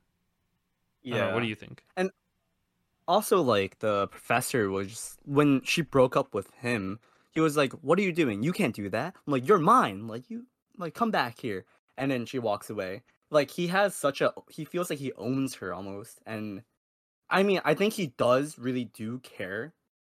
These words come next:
Speaker 2: for her. And, like, she does try to talk about, like,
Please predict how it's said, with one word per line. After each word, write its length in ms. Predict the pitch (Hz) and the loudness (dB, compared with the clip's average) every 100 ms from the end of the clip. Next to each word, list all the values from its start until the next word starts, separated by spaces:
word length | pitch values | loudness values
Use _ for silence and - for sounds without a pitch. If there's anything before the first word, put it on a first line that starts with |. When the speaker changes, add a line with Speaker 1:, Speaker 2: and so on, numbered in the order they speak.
| _ | _
Speaker 2:
for 140 | - 160 | -8 -4
her. 180 | 180 190 | -2 -4
And, 300 | 123 123 120 | -4 -6 -4
like, 340 | 107 95 _ _ _ _ _ | -4 -4 _ _ _ _ _
she 180 | - 185 | -6 -2
does 320 | 147 143 139 | 4 4 4
try 240 | - 135 | 0 -2
to 180 | 123 - | -2 -8
talk 280 | - 110 - | -6 -4 -4
about, 320 | 104 98 98 | -6 -4 -4
like, 340 | 95 92 92 | -6 -8 -12